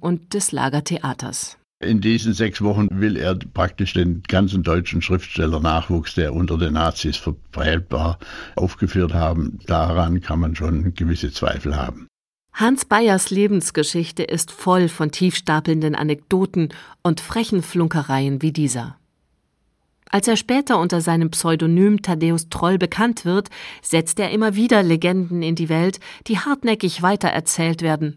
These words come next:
Speaker 1: weil sie sich gut anhören. Nicht alles sollte man dabei auf die Goldwaage legen,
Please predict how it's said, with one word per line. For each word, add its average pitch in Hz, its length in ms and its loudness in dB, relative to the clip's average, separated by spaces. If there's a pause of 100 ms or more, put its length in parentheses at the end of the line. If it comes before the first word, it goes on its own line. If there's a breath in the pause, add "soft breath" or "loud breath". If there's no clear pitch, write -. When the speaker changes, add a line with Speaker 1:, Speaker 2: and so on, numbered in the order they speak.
(120)
Speaker 1:
weil 226 180 -2
sie 151 80 0
sich 139 240 -2
gut 143 200 -2
anhören. 120 440 -6 (640 soft breath)
Nicht 165 180 -2
alles 175 360 4
sollte 170 260 2
man 160 100 2
dabei 156 400 2
auf 156 100 -6
die 160 140 -6
Goldwaage 156 560 2
legen, 143 380 0